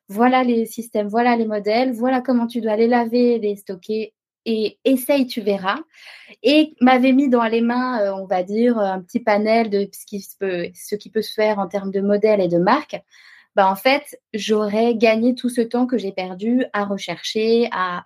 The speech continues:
et puis à lire tout et son contraire aussi. Euh, effectivement, Aurélie, comme tu le disais, bah, je, voilà, je, euh, il y a, il y a différentes marques, systèmes, et puis on peut être à cinquante, soixante pour cent, on peut utiliser des jetables, du lavable.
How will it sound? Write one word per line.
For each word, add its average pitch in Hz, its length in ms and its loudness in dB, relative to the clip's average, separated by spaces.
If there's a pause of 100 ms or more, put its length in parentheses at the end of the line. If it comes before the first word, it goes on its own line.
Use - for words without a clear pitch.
(180)
et 220 100 0
puis 240 120 2
à 214 100 4
lire 247 220 2
tout 247 140 0
et 233 40 4
son 226 160 -4
contraire 214 400 -6
aussi. 262 340 -4 (360)
Euh, 196 340 -4 (460)
effectivement, 240 580 0
Aurélie, 233 240 2
comme 226 180 -2
tu 208 120 -12
le 185 60 -8
disais, 254 500 2
bah, 190 240 0 (120)
je, 185 600 -2
voilà, 220 240 2
je, 202 140 -4
euh, 180 680 -8
il - 1000 -16
y 190 60 -2
a, 175 280 0
il 170 180 0
y 175 80 -2
a 170 60 0
différentes 202 460 0
marques, 233 260 2
systèmes, 254 360 2
et 240 40 2
puis 247 140 -6
on 202 80 0
peut 208 140 -4
être 208 240 0
à 196 80 -2
cinquante, 240 420 0
soixante 220 560 -4
pour - 200 -6
cent, 247 340 0
on - 20 0
peut 208 300 -2
utiliser 202 460 -6
des 202 120 2
jetables, 226 420 0
du 202 140 -6
lavable. 240 480 0